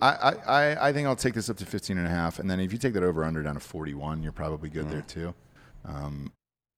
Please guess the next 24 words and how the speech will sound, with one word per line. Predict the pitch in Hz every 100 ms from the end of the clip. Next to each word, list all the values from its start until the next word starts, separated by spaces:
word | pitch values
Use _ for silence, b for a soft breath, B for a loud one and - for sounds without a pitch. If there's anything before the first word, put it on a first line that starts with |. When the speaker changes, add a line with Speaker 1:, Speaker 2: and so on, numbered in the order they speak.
| _ _ _ _ _ _ _ _ -
Speaker 1:
the | 82
Jets | 101 98 -
have | 90
no | 87 78
defense. | 80 80 85 80
Uh, | - - -
the | 87
Browns | 107 110 110
are | 92
hit | 82 98
and | 82
miss | 87 - B B B - _ _ 123
on | 117
defense, | 113 123 120 113
but | -
forty-two | - 131 107 90
points | 82 87 82 -
is |
only | 85 85
seven | - 80 78
touchdowns, | 78 - 87 85 -
so | 82
fuck | - - -
it. | -